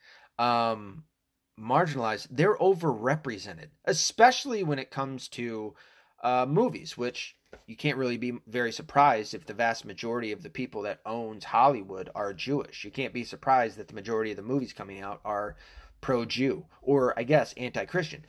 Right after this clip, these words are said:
They, it's just unnecessary. They don't need to shit on Christianity. You know, uh, have there been Christians who have hated Jews throughout history? Sure.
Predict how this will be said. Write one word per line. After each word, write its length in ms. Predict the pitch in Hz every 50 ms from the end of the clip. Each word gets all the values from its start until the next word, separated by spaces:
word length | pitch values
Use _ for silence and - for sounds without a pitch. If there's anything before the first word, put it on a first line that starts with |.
| _ _ _ _
They, 140 | 151 175 185
it's 200 | 190 175 156 -
just 220 | - 202 156 - -
unnecessary. 800 | 160 151 135 123 127 139 147 - 113 - - 104 101 - - -
They 100 | 107 120
don't 200 | 135 135 127 - - - - 107
need 460 | 107 110 113 120 131 139 135 123 113 -
to 160 | - 104 98 82
shit 320 | - - - - 123 107
on 140 | 110 107 95
Christianity. 800 | - - 117 - - - - 104 117 113 92 80 - - 78 - - - - - -
You 140 | - 110 107
know, 240 | 101 98 92 87 - - -
uh, 240 | 107 107 104 101 95
have 220 | - - 135 147
there 140 | 143 151 143
been 160 | 135 139 127
Christians 480 | 113 - - 143 143 - - 135 123 -
who 80 | -
have 100 | 113 98
hated 280 | 151 135 135 139 127 113
Jews 260 | - 113 123 131 127
throughout 240 | - 131 120 113 104
history? 360 | 123 135 131 - 170 175 180 -
Sure. 460 | - - - - 294 285 247 - -